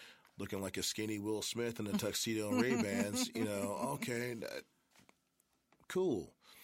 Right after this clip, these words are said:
Speaker 1: And then also it's to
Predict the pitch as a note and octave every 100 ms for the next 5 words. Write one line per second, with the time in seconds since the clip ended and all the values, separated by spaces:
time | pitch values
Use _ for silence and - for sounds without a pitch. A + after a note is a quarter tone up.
0 | - - - - - - C#3+ C#3+ D3 -
1 | C#3 C3+ - - A#2 A#2 - - - -
2 | _ _ - - B2 A#2+ A#2 A2+